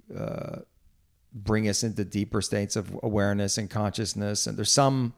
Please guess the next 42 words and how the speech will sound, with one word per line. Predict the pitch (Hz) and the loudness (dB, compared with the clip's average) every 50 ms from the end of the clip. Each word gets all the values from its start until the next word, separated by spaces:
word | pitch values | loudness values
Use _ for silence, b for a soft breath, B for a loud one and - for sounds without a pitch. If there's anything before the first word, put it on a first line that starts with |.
| _ _ | _ _
something | - 170 185 185 175 - 110 98 95 | 4 6 6 6 4 0 -2 0 0
happening, | 92 101 110 - - - 62 62 - 147 - - _ _ _ _ _ _ _ _ _ _ _ _ _ _ _ _ _ _ _ _ 185 - - _ _ - _ - | 0 0 0 0 -2 -8 -10 -10 -12 -14 -16 -18 _ _ _ _ _ _ _ _ _ _ _ _ _ _ _ _ _ _ _ _ -16 -16 -16 _ _ -16 _ -8
I, | 98 - - - | -8 -8 -8 -10
I | - - | -10 -8
think, | - - 131 160 170 165 165 165 - - | 0 4 6 6 6 6 4 2 -2 -4
in | - 107 | -6 -2
terms | - - 113 104 98 98 107 | 0 2 2 2 2 0 -2
of | 101 92 - - | -2 -2 -4 -4
evolution. | - 107 98 101 95 98 107 117 - - 62 - - 135 160 - _ _ _ _ _ _ _ _ _ _ _ _ _ _ _ _ _ _ _ _ _ _ _ _ _ _ _ _ _ _ _ _ _ _ _ _ | -4 -2 -2 0 0 0 0 0 0 -2 -2 -2 -4 -6 -8 -12 _ _ _ _ _ _ _ _ _ _ _ _ _ _ _ _ _ _ _ _ _ _ _ _ _ _ _ _ _ _ _ _ _ _ _ _
And | 104 101 | -2 0
there | 104 104 107 | 2 2 4
is | 104 - | 4 4
some | - 107 104 101 | 2 2 0 0
force | - - 104 107 107 110 104 - | -2 0 0 2 2 0 0 -2
that's | - 104 - - | -4 -4 -4 -2
driving | - 107 98 104 117 120 110 104 | 0 2 2 2 2 2 0 0
it. | 95 101 - | -2 -2 -2
So | - - 123 | 0 2 2
you, | 120 123 120 131 | 2 2 0 0
ha-, | 151 - - _ - | -2 -4 -6 _ -2
in | 139 139 | 0 0
a | 139 | 2
way, | 131 156 175 | 4 4 4
you | 180 165 143 | 6 6 4
have | 147 135 - - | 4 4 2 0
to | 123 | -2
just | 113 117 113 - - | -2 -2 0 0 0
surrender | - 110 101 101 117 143 156 - | 0 0 2 2 2 2 0 -2
to | - - - - | -2 -4 -4 -4
it, | - - - - - _ _ _ _ _ _ _ _ _ _ _ _ _ _ _ _ _ _ _ _ _ _ _ _ _ _ _ | -6 -8 -10 -14 -18 _ _ _ _ _ _ _ _ _ _ _ _ _ _ _ _ _ _ _ _ _ _ _ _ _ _ _
to | - - | 0 2
all | - 117 117 120 | 4 6 6 6
the | 107 110 | 4 4
madness, | 107 98 98 104 120 135 - - - - - - - - | 2 2 2 2 0 0 -2 -6 -6 -4 -4 -4 -2 0
all | - 117 113 | 2 2 2
the | 113 110 | 2 0
craziness, | - - 113 113 117 120 - 113 107 - - - - - | 0 2 2 2 2 2 0 -2 -4 -6 -8 -8 -4 -4
that | 113 104 - | -4 0 2
there, | 123 117 - - | 2 0 2 2
there | 117 117 117 127 | 2 4 6 8
is | 143 156 135 117 | 8 8 6 4
something, | - - - 127 120 117 107 - - 110 104 98 95 92 90 95 - | 4 4 4 4 2 2 0 -2 -2 -2 -2 -2 -2 -4 -4 -6 -8